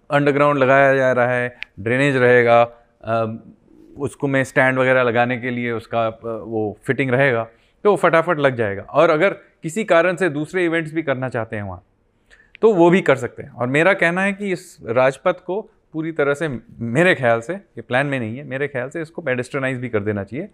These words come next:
चाहे बच्चे वहाँ साइकिल चलाएं, दौड़ें। और वैसे भी हम लोग, अ, अंडरग्राउंड पैसेजेस बना दे रहे हैं, क्योंकि जो क्रॉस रोड्स हैं, उन पे तो फिर भी ट्रैफिक की ज़रूरत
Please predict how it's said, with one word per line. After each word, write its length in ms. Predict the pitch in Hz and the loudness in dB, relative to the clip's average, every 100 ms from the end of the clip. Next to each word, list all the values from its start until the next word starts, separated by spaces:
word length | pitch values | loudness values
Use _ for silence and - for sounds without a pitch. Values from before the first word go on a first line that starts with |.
| _ _ _ _ | _ _ _ _
चाहे 180 | 220 247 | 2 4
बच्चे 320 | 190 180 202 | 2 2 2
वहाँ 180 | 190 180 | 4 2
साइकिल 340 | 175 165 170 160 | 2 2 2 2
चलाएं, 440 | 156 151 151 151 | 2 2 2 0
दौड़ें। 460 | 131 135 143 143 143 _ _ _ _ - | 2 2 0 -4 -8 _ _ _ _ -4
और 280 | 123 139 139 | 2 2 2
वैसे 260 | 120 123 165 | 0 0 2
भी 120 | 180 | 2
हम 140 | 175 | 2
लोग, 300 | 165 165 151 | 2 2 0
अ, 380 | - 135 127 123 127 | -6 -6 -6 -4 -4
अंडरग्राउंड 420 | 139 139 151 147 | -2 2 0 2
पैसेजेस 360 | 139 143 139 131 | 0 -2 -4 -4
बना 240 | 135 131 | -2 -2
दे 140 | 120 | -2
रहे 100 | 120 | -4
हैं, 100 | 120 | -6
क्योंकि 300 | 120 123 123 | -8 -10 -8
जो 220 | 127 127 - _ _ | -4 -4 -6 _ _
क्रॉस 300 | 117 156 165 | 2 4 4
रोड्स 300 | 190 185 151 | 4 4 2
हैं, 160 | 123 131 _ _ _ | -2 -4 _ _ _
उन 160 | 165 170 | -2 2
पे 100 | 208 | 4
तो 100 | 208 | 4
फिर 160 | 208 185 | 4 4
भी 120 | 202 | 2
ट्रैफिक 560 | 170 - 143 147 160 | 0 -4 0 0 0
की 100 | 151 | -2
ज़रूरत 420 | 143 127 139 123 | 0 0 -2 -4